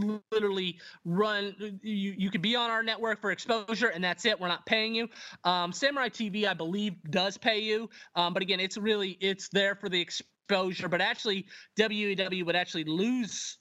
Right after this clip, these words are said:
um, uh, Samurai T V after November because, I mean, Samurai T V wants big, successful shows. And if you're running, you know, uh, unsuccessful Corrigan Hall shows, if there's not,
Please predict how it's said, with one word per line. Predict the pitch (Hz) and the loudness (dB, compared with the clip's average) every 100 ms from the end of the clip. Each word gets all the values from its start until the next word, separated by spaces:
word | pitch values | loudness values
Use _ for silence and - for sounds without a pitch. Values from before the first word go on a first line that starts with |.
| - | 0
um, | 185 180 160 151 139 - _ - _ _ _ _ | 2 2 -2 -4 -8 -12 _ -20 _ _ _ _
uh, | 175 160 151 | 0 2 0
Samurai | 156 220 196 175 165 | 0 0 2 0 -2
T | 202 170 | -2 -2
V | 165 165 160 | 0 0 0
after | 170 175 | 0 0
November | 160 156 170 233 180 160 - - - | -4 0 2 2 2 -2 -4 -12 -2
because, | 208 262 233 233 - - - - | 0 2 0 -2 -6 -8 -6 0
I | 208 | 2
mean, | 202 | 2
Samurai | 208 220 226 233 | 0 0 0 0
T | 269 | 0
V | 254 226 | -2 0
wants | 180 226 - - - - - | 0 0 -4 -16 -20 -20 -4
big, | 143 233 226 | 2 2 0
successful | - 254 269 240 240 | -6 0 0 0 -2
shows. | 226 311 285 196 185 175 | 0 0 0 0 -2 -2
And | 202 196 | 0 0
if | 190 | 0
you're | 226 | -2
running, | 233 226 220 220 208 | 0 0 0 -2 -2
you | |
know, | 196 185 170 - - - - | 0 0 -4 -12 -20 -20 -2
uh, | 196 196 190 - - - - _ 359 330 - 220 | 0 2 0 -2 -10 -12 -14 _ -18 -16 -4 0
unsuccessful | 254 254 190 240 - 208 | 0 -2 0 0 0 -2
Corrigan | 226 208 190 | 0 0 0
Hall | 185 269 262 | 2 2 0
shows, | - 277 262 247 220 | 0 2 2 0 -2
if | 190 | 0
there's | 262 226 | 0 0
not, | 254 254 | 0 0